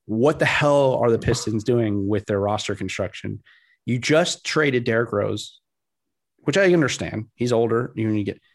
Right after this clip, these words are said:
but you also just drafted Killian Hayes to be your future point guard. He's out. He got hurt. He's out for the year.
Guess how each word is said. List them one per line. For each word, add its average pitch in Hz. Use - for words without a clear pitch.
but 147
you 156
also 190
just 151
drafted 135
Killian 127
Hayes 107
to 143
be 139
your 151
future 131
point 127
guard. -
He's 180
out. 120
He -
got 151
hurt. 117
He's 123
out 120
for 107
the 104
year. 98